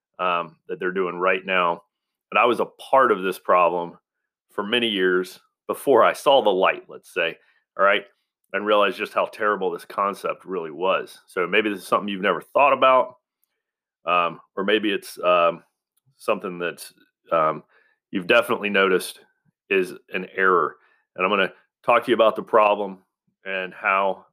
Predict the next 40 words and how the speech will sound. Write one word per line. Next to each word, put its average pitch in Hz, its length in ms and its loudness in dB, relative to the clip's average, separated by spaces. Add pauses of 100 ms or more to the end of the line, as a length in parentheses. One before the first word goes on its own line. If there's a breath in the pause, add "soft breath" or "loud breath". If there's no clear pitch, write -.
(220)
uh, 82 320 -10
Men's 104 220 -6
Alliance 95 540 -4 (200)
fixes 80 380 -12
that. 71 220 -10 (120)
Okay, 101 240 -2
so 98 240 0 (1080)
here's 160 160 0
the 156 80 -2
problem 110 360 4
that 98 80 0
I'm 92 100 -6
talking 95 300 0
about, 76 220 -6 (420)
and 110 100 -4
that 113 100 2
is 107 200 0 (260)
creating 123 760 -2 (280)
small 123 440 0
groups 98 540 -6 (360)
based 104 320 -2
on 98 240 0 (800)
age 110 380 -2
demographics, 101 880 -2 (540)
all 90 60 -4
right? 101 240 0 (480)
Like, 101 300 0
if 95 180 -6
you're 117 220 4
in 113 80 2
a, 107 180 0
uh, 98 280 0
church - 440 -4
small 110 240 -2
group 107 260 -4
for 107 140 -2
men 120 300 -2
in 117 100 -2
their 104 160 -4
twenties 98 760 -8